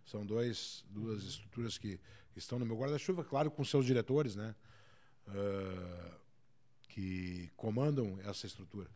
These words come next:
né? Mas eu acho que o Internacional tem uma estrutura de C T muito boa na base, não é, não é do Internacional C T, logo ali, se Deus quiser, nós vamos estar com um C T bom em Guaíba, mas eu acho que tem todas as, as, as condições, todas as, a estrutura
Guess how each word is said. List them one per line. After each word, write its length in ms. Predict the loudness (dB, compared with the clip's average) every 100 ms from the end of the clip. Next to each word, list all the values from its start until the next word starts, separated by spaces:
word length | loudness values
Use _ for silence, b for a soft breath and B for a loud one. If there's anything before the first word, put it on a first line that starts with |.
| -20 -12
né? 260 | -6 -6 -6 -16 -20 -20 -20 -20 -14 -6
Mas 180 | -4 0
eu 100 | 0
acho 160 | 0
que 60 | -2
o 20 |
Internacional 380 | -4 -6 -6 -4
tem 120 | -2
uma 300 | -2 -2 -4 B B B B B
estrutura 420 | -8 -4 2 4 4
de 40 |
C 120 | 4
T 140 | 4 6
muito 280 | 6 4 4
boa 320 | 6 6 6
na 140 | 2
base, 340 | 0 2 2 2
não 220 | 2 4
é, 140 | 2 0 -4
não 280 | 2 4 6
é 140 | 6 6
do 120 | 4
Internacional 560 | 2 0 0 -2 -4
C 140 | -4 -4
T, 320 | 0 2 2 B B
logo 280 | 6 6 8
ali, 140 | 4 2
se 140 | 2
Deus 140 | 2 4
quiser, 120 | 4
nós 120 | 4
vamos 160 | 2 0
estar 240 | -2 -2
com 60 | -2
um 40 |
C 120 | -2
T 120 | -2 2
bom 280 | 2 2 2
em 80 |
Guaíba, 400 | 0 0 0 -2 -6 -14 B B B B
mas 220 | -2 2
eu 100 | 2
acho 220 | 2 -2
que 120 | -4
tem 160 | -2 -2
todas 280 | 2 2 4
as, 200 | 2 0 -4 -6
as, 240 | -4 -4 -6 -6
as 120 | -6
condições, 600 | -6 -6 0 2 4 2
todas 280 | -2 -4 0
as, 640 | 0 0 -4 -4 -4 -4 -6
a 40 |
estrutura 560 | -6 -4 0 4 4